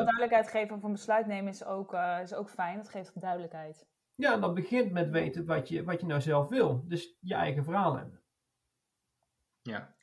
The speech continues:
Speaker 1: Wat nog niet altijd even zo makkelijk is.
Speaker 2: Nee, nee, zeker
Speaker 1: Weet
Speaker 2: niet.
Speaker 1: uit
Speaker 2: Nee, nee,
Speaker 1: ervaring,
Speaker 2: en,
Speaker 1: ja.
Speaker 2: en dat is het nadeel van, we weten steeds meer. Dus we weten ook steeds meer wat, wat de gevolgen zijn van dingen. Hè, ik werk veel in het landelijk gebied.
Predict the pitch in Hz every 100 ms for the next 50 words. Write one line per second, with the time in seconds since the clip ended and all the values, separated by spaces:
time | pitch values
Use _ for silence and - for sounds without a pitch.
0 | - 190 190 180 196 185 180 180 175 170
1 | 175 175 170 175 170 - _ _ - 294
2 | - 101 120 139 170 156 131 180 220 135
3 | 135 - - 185 185 180 - 165 175 165
4 | 160 170 151 160 151 165 151 170 220 175
5 | 160 151 - 143 147 190 - _ _ _
6 | _ _ _ _ - 170 165 170 160 -
7 | - 175 170 165 156 151 - 151 147 143
8 | 202 226 185 151 143 160 139 135 - -
9 | 226 170 151 156 - 170 160 147 160 151
10 | 135 147 196 208